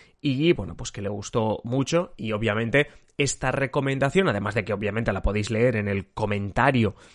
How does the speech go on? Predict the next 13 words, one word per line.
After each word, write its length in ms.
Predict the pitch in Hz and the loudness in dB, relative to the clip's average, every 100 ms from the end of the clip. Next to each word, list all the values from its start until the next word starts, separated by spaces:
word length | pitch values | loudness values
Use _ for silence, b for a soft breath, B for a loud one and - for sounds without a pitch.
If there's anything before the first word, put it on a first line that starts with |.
| b | b
de 280 | 120 110 123 | -6 0 4
YouTube, 380 | 143 143 156 - | 4 6 4 4
pues 180 | 127 | 2
hay 120 | 107 101 | 2 0
que 220 | 127 - | -2 0
compartirla, 640 | 151 123 113 107 - 139 165 | 4 4 4 0 2 2 2
así 160 | 127 | 0
que 80 | 117 | 0
muchas 260 | 123 139 123 | 2 2 2
gracias 320 | 127 160 160 | 2 2 0
por 300 | - 127 151 | 2 4 6
el 120 | 160 | 4
comentario. 680 | - 113 104 117 123 101 | 2 0 2 6 4 4